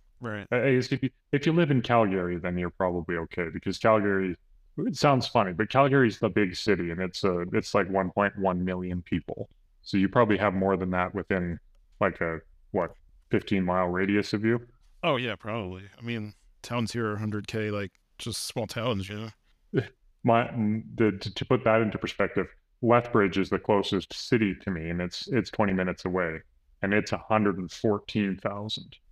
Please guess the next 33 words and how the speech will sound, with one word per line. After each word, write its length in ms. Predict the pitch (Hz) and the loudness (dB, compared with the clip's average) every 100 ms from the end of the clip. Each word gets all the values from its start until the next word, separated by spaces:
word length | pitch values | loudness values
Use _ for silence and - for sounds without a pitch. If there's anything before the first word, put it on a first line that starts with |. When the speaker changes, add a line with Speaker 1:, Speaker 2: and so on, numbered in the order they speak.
| _ | _
Speaker 2:
My, 220 | 113 113 120 | 4 6 6
my 200 | 113 120 | 4 4
town, 380 | - 98 90 92 | 2 -2 -2 0
we're 140 | 107 | 2
out 120 | 110 | 4
of 120 | 107 | 2
water 320 | 87 92 104 110 | 2 2 4 2
this 220 | 110 - | 0 0
morning. 340 | 117 135 139 - _ _ | 0 2 0 -4 _ _
The 80 | 104 | -2
entire 400 | 95 - 123 113 | -2 0 2 2
town 320 | - 110 101 | 2 0 2
is 100 | 90 | -2
shut 220 | - 104 95 | 0 0 2
off 160 | 95 - - | -2 -6 -4
from 160 | 95 | -4
one 260 | 90 101 98 | 2 2 4
water 240 | 95 95 | 4 4
main 300 | 90 85 82 85 _ _ _ - | 2 -2 -4 -8 _ _ _ -2
break. 280 | 98 85 - | 0 0 -4
I 500 | - _ - _ 98 | -16 _ -20 _ -4
think 100 | 90 | 0
there's, 380 | 92 80 - - _ _ - | 0 -2 -8 -16 _ _ -2
there's, 180 | 101 | 2
like, 180 | 95 90 - | 2 -2 -2
four 200 | 110 95 | 0 2
hundred 280 | 87 92 85 | 2 0 -2
houses 420 | - 87 82 78 | -2 -2 -2 -6
in 140 | 82 80 | -8 -6
town. 360 | 87 78 78 - - _ - | -6 -6 -10 -18 -20 _ -20
Speaker 1:
Okay. 220 | - 107 104 - _ _ _ | -16 -14 -14 -20 _ _ _
Speaker 2:
Yeah. 220 | 87 82 80 _ _ _ | -6 -4 -8 _ _ _
Different, 340 | - 143 110 | 0 2 0